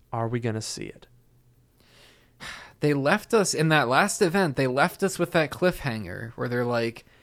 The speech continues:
Speaker 2: you know, "We've, we've, uh, we're, we're coming to the end."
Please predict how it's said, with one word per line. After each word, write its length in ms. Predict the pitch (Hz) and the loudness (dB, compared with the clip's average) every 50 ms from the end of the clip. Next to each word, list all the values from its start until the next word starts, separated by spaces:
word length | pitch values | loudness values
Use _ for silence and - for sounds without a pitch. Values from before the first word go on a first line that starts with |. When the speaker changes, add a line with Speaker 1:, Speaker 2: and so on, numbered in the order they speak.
| _ _ - | _ _ -8
Speaker 2:
you 80 | 120 123 | -4 -2
know, 180 | 117 110 110 | -2 -2 -2
"We've, 320 | 113 117 117 113 - - 120 | -2 -2 -4 -4 -6 -6 -4
we've, 320 | 127 123 123 120 117 127 | -2 0 0 0 0 0
uh, 320 | 123 113 113 113 113 113 113 - - - - | 2 2 4 2 2 0 -4 -8 -16 -6 0
we're, 180 | 131 127 127 | 2 2 2
we're 140 | 120 120 117 | 2 2 0
coming 360 | - - 170 170 170 175 170 160 | 0 2 4 4 6 6 4 4
to 120 | - 175 | 2 4
the 180 | 147 147 - - | 4 4 4 6
end." 460 | 135 143 151 147 151 151 151 143 | 4 2 2 2 0 -2 -4 -6